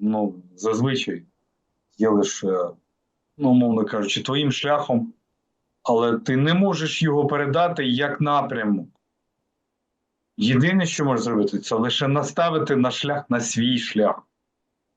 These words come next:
когось, хто цього хоче. Але це ж не маршрут і не дорога.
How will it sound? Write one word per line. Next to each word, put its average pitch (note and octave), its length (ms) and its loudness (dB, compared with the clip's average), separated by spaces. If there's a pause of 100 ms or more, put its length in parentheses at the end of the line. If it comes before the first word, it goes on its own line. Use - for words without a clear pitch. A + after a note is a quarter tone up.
(220)
когось, B2 500 0 (140)
хто C3 300 0
цього A#2 340 0
хоче. - 400 -6 (720)
Але A#2+ 240 2
це C#3 140 -2
ж B2 120 2
не C3+ 80 2
маршрут B2+ 520 -2
і G#2 60 -2
не A#2 160 2
дорога. A2 440 0